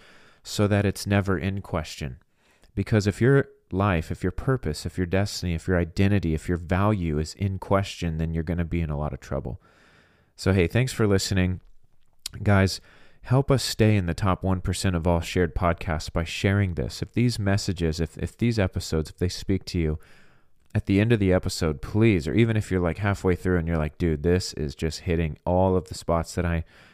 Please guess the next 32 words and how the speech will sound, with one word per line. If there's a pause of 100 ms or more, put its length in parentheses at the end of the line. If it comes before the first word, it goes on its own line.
(140)
I
need
in
my
life.
This
is
hitting
this
area
and
this
area.
I
need
to (560)
send
this
to
someone."
Please
do
it.
Forward
it
to
friends
and
family. (600)
Um,
don't
underestimate